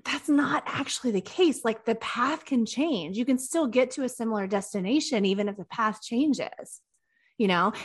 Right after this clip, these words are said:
And that's what happened to me. I would, like I said, I would have never guessed that would have happened. But hey, instead of millions of people watching me on a sitcom like Full House, well, millions of people <laughs> watched me dance on my treadmill in my house. I don't know. Um, and, um, and just the past, what are we in? March of twenty twenty-two, recording this.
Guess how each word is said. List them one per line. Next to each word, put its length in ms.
And 120
that's 120
what 100
happened 240
to 40
me. 160
I 60
would, 100
like 160
I 60
said, 160
I 40
would 100
have 60
never 200
guessed 220
that 60
would 100
have 80
happened. 320
But 180
hey, 240
instead 300
of 120
millions 360
of 40
people 200
watching 260
me 80
on 100
a 40
sitcom 440
like 200
Full 160
House, 280
well, 200
millions 360
of 60
people 220
<laughs> 20
watched 380
me 80
dance 340
on 100
my 140
treadmill 460
in 80
my 160
house. 300
I 120
don't 140
know. 140
Um, 460
and, 300
um, 400
and 200
just 180
the 80
past, 440
what 100
are 60
we 80
in? 300
March 300
of 60
twenty 200
twenty-two, 400
recording 400
this. 340